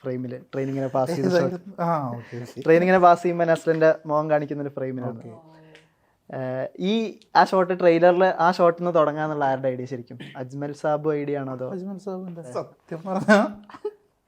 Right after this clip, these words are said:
Speaker 2: എനിക്കതറിയില്ല. അത് അജ്മലാണ് ഫുള്ള് കട്ട് ചെയ്ത്,
Speaker 1: ആ.
Speaker 2: കട്ട് ചെയ്ത് കഴിഞ്ഞിട്ടാണ്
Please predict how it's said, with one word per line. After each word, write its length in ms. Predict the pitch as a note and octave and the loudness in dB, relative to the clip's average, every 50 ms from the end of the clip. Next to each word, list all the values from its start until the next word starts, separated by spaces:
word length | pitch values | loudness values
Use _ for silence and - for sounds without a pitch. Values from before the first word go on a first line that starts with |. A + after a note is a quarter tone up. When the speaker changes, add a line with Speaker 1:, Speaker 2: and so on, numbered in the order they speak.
| _ _ _ - | _ _ _ -10
Speaker 2:
എനിക്കതറിയില്ല. 640 | D3 D#3+ D#3 - F3+ F#3 E3+ F3 F3 E3+ E3 D#3+ D#3 | -8 -8 -4 -2 -2 0 0 0 -2 -4 -4 -4 -4
അത് 280 | C#3+ C#3 C#3 D3 - - _ _ _ _ _ _ _ - - - - _ - | -4 -4 -6 -10 -12 -14 _ _ _ _ _ _ _ -20 -20 -20 -16 _ -10
അജ്മലാണ് 520 | D3+ C#3 C#3+ C#3+ D#3 D3+ D#3+ E3+ E3 D#3+ | -8 -8 -8 -8 -6 -4 -4 -4 -4 -6
ഫുള്ള് 280 | D#3 - D#3 D3 D3+ D3 | -8 -10 -8 -8 -8 -6
കട്ട് 260 | D#3 D3 D3 - - | -8 -8 -8 -10 -10
ചെയ്ത്, 260 | C3+ B2+ B2 B2 C3 - | -8 -8 -8 -8 -8 -8
Speaker 1:
ആ. 160 | C#3+ C3+ C3 D#3+ | -8 -6 -2 -2
Speaker 2:
കട്ട് 220 | D3 C#3 - - E3 | -2 -2 -2 -2 -2
ചെയ്ത് 200 | E3 E3+ E3 E3+ | -2 0 0 -2
കഴിഞ്ഞിട്ടാണ് 640 | F3 E3+ E3 D#3 C#3 - D#3+ D#3+ D#3+ D#3+ E3+ E3 | -2 -4 -4 -8 -6 -4 -4 -4 -4 -6 -10 -14